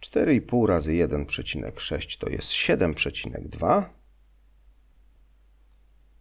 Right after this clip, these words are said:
I razy dziesięć do potęgi minus dziewiętnastej dżula przepisuję, a następnie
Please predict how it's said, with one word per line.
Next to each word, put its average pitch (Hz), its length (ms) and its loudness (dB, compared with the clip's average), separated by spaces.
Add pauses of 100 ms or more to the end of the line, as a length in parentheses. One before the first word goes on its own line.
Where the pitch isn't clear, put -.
(1300)
I 208 160 4
razy 87 400 2
dziesięć 78 480 -2
do 76 120 -4
potęgi 73 520 -6
minus 82 420 0
dziewiętnastej - 840 -10
dżula 76 360 -6 (340)
przepisuję, 98 760 0 (840)
a 294 80 2
następnie 95 1000 4